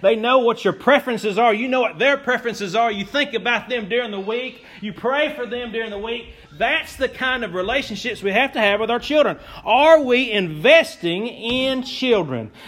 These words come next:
Uh, the Bible tells us very plainly on how it's supposed to go about on the teaching. It says that the older women,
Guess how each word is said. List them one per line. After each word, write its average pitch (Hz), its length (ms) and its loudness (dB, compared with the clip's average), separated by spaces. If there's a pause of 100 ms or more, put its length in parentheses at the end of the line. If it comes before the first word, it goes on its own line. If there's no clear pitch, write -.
Uh, 180 80 0
the 175 140 2
Bible 262 440 4
tells 226 360 -2
us 196 80 -6
very 226 300 0
plainly 220 540 -4 (220)
on 196 160 -4
how 269 300 0
it's 240 80 -6
supposed 247 300 -4
to 208 80 -4
go 220 280 2
about 233 300 0
on 208 100 -4
the 226 80 -4
teaching. 233 560 -6 (160)
It 214 120 -2
says 233 260 -2
that 226 140 -6
the 196 120 -6
older 202 240 -2
women, 269 500 -4